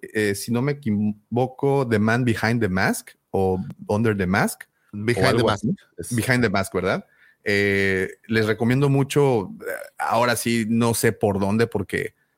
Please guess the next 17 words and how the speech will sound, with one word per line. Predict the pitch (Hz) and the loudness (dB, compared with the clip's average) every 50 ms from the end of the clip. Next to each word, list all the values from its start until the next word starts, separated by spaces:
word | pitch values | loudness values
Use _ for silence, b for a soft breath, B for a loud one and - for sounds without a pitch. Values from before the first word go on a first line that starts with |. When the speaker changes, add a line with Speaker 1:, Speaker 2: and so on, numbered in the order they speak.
| _ - | _ -6
Speaker 1:
no | - 104 113 113 | -2 -2 0 0
está | 110 107 - - 104 | 0 -2 -2 -2 -2
en | 104 | 0
ninguna | 101 101 101 107 110 110 | 0 -2 -2 -2 -2 -2
plataforma, | - 95 90 - 95 87 - 104 120 131 117 | -2 -4 -4 -4 -4 -4 -2 -2 -2 0 -2
así | 101 - 98 | -2 -2 -2
es | 95 92 - | -4 -4 -4
que, | - 98 95 | -4 -4 -4
pues, | - - - - - | -4 -6 -8 -8 -8
tienen | _ - 107 101 104 104 101 | _ -2 -2 0 0 0 -2
que | - - | -4 -6
recurrir | 90 92 92 - - 92 104 107 98 | -6 -6 -4 -4 -2 0 0 2 2
a | 98 92 87 82 b b b b b b b | 2 2 0 -4 b b b b b b b
métodos | - 120 131 131 123 113 104 101 - - - | -2 -2 0 2 2 2 2 2 -2 -2 -2
ucranianos | 117 101 - - 98 95 98 101 104 107 107 107 113 127 175 - - | -2 -2 0 2 2 2 4 4 4 4 4 4 4 2 0 -2 -4
para | - 98 92 92 90 | -2 -2 -2 -2 -2
poderlo, | - 101 98 104 101 107 113 107 101 95 90 87 - - - | -2 0 0 0 0 0 0 2 2 2 0 0 -4 -6 -12